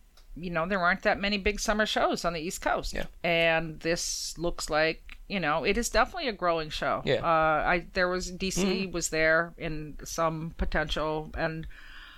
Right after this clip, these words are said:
Speaker 1: so, I mean, there's a huge audience. And, I, I, you know, it's so hard. You know,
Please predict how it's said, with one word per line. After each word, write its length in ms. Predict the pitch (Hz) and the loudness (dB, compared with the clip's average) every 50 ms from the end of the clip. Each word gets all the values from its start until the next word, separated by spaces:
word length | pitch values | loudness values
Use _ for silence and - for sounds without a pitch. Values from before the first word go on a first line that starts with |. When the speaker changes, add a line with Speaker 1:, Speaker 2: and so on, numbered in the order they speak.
| - - - - - - - - - - | -20 -20 -20 -20 -18 -16 -10 -10 -10 -6
Speaker 1:
so, 460 | - - - - 214 185 175 170 170 - | -4 -2 2 4 6 6 6 4 2 0
I 60 | - | 0
mean, 200 | 196 202 202 190 | 2 2 2 4
there's 220 | 185 196 196 185 190 | 4 4 4 4 2
a 100 | 202 190 | 0 0
huge 340 | 175 185 226 233 214 196 | 0 0 -2 0 2 4
audience. 400 | 208 196 214 233 208 156 147 - | 4 6 6 6 4 0 2 0
And, 100 | 202 208 | 4 6
I, 80 | 220 208 - | 6 6 6
I, 40 | - | 2
you 140 | 240 247 349 | 0 0 2
know, 200 | 349 202 202 - | 4 4 4 6
it's 200 | - 240 240 - | 4 2 0 2
so 200 | - 277 269 302 | 6 6 8 10
hard. 260 | 277 294 330 330 240 - 247 | 10 10 10 10 8 4 0
You 80 | 294 | 0
know, 240 | 262 269 254 247 233 | 2 2 0 0 0